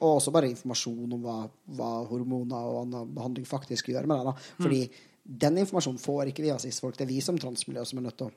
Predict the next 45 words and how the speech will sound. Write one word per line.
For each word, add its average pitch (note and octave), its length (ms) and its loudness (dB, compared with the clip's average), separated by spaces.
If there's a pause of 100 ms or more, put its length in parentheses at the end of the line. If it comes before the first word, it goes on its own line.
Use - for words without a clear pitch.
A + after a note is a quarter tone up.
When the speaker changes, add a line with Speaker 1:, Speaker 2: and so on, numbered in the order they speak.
(160)
Speaker 2:
Mm. D#3 200 0 (380)
Speaker 1:
gi C3+ 120 6
den A#2+ 100 2
til A#2+ 100 2
hverandre, B2+ 280 2
tenker C#3 280 0
jeg. A2+ 140 -6
Og B2 100 -6
vi C3+ 120 2
må C3 100 0
være A#2+ 160 -4
veldig A#2+ 340 -4 (680)
påpasselige C#3 440 0
med A#2+ 100 -6
å C3 40 -6
være A#2+ 100 -6
romslige, C3 340 -2
da, E3+ 120 4
for C#3 220 -2
at - 100 -2
Speaker 2:
Mm. C#3+ 140 -2 (160)
Speaker 1:
ikke C3+ 180 -4
alle B2+ 180 -4
transpersoner A#2+ 840 -4
er G2+ 40 -6
like, - 320 -10
liksom. F#3+ 240 -4 (480)
Speaker 2:
Ja, E3+ 240 6
og E3 260 -2
så - 60 -2 (100)
er D3 40 4
det C#3+ 80 4
jo D3 40 2
på E3 120 -2
en F#3+ 60 2
måte F3 220 0
ikke - 120 -10
noe D#3+ 100 4
mål C#3+ 380 2
i C3+ 40 0
seg C#3+ 200 -4
selv C#3 440 0
at C3+ 160 -4
flest, - 540 -6 (260)
mm, D3 340 2